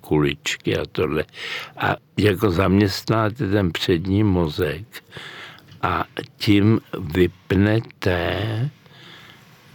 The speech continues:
jaksi vlastně přísun energii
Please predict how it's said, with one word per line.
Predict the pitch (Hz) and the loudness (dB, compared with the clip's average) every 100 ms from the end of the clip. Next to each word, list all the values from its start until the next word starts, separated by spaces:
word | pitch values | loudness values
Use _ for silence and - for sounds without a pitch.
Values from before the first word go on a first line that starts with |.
| - | -6
jaksi | 104 104 - 113 | -2 -2 0 4
vlastně | 87 87 - - 98 | 4 2 -2 0 0
přísun | 87 - 80 - 95 92 104 | 0 -2 -2 -2 -2 0 -2
energii | - 85 85 90 - 101 - | -2 0 0 -2 -4 -10 -10